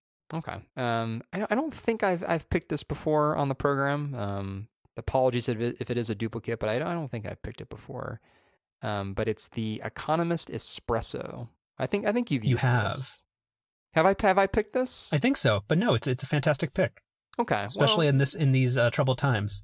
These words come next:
Speaker 1: That's, yeah, that, that's sort of what, what prompted me to, to bring it up. So if it, if it's a repick or a new pick, whatever the case is, um,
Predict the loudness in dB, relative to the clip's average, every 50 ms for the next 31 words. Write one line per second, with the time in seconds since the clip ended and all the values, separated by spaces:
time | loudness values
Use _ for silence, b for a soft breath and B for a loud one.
0 | _ -2 0 0 0 0 -2 -8 -6 -2 2 4 4 6 4 4 4 2 2 2
1 | 4 2 2 2 2 2 2 2 2 2 0 2 2 2 2 2 -2 -4 -6 -2
2 | -2 -2 -2 -2 -2 0 0 0 -2 -2 -2 -2 -2 -2 -4 -4 -4 -8 -6 -2
3 | -2 -2 -2 -2 -2 -2 -2 -2 -4 -6 -6 -6 -6 -6 -6 -4 -4 -2 0 0
4 | 2 2 2 2 2 2 0 -2 0 0 -2 -2 -2 -2 -2 0 -2 -2 -2 -4
5 | -6 -8 -8 -6 -6 -6 -4 -4 -6 -6 -6 -6 -6 -6 -6 -8 -6 -6 -6 -4
6 | -4 -6 -6 -8 -10